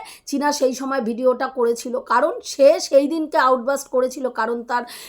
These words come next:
পেটে লাথি মারার চেষ্টা হয়েছিল, পেটে লাথি মারার চেষ্টা হয়েছিল।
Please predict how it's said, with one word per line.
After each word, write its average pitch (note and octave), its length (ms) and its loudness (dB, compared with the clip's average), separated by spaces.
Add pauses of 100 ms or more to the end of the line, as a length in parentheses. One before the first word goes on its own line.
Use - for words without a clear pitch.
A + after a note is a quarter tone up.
(120)
পেটে D#4 300 4
লাথি D4+ 280 4
মারার C#4+ 300 0
চেষ্টা C4+ 320 -4
হয়েছিল, B3 500 4 (480)
পেটে G4 340 4
লাথি G4+ 320 6
মারার F#4 320 0
চেষ্টা E4+ 340 -2
হয়েছিল। C#4+ 500 -2